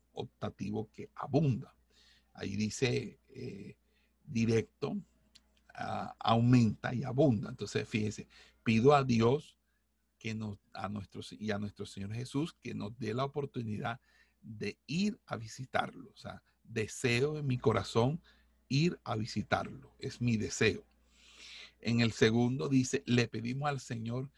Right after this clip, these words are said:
que los haga amarse más". Eh, otro deseo, de aumentar, de hacer más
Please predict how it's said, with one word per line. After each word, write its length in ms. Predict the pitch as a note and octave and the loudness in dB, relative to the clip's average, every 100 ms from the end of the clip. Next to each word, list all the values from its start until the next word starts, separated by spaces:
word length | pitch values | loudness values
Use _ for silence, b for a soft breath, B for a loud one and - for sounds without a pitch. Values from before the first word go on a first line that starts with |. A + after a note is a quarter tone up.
| b b b | b b b
que 140 | A#2+ | 0
los 160 | A#2 G#2+ | 2 4
haga 280 | A2 B2 C3+ | 2 2 0
amarse 460 | B2 B2 C3 C3+ | 2 2 2 -2
más". 720 | B2 C3+ D#3 - - - - _ _ _ _ - | 4 6 6 2 -8 -12 -14 _ _ _ _ -8
Eh, 80 | G#2+ - | -6 -2
otro 360 | A2+ A2 C3 | -2 0 0
deseo, 460 | B2 G#2 C3 A#2 F#2 _ _ _ _ | 0 0 -2 -2 -6 _ _ _ _
de 300 | G#2+ G#2+ B2 | -8 0 2
aumentar, 1120 | A2+ A2 G#2+ G#2 G2 - - C#3+ B2 B2 - - | 2 0 0 0 -2 -4 6 10 10 8 -4 -8
de 120 | F2+ | -6
hacer 400 | - G#2+ A2 B2 B B | 0 4 4 2 B B
más 520 | G2+ B2+ C3+ - - | 8 10 10 6 -8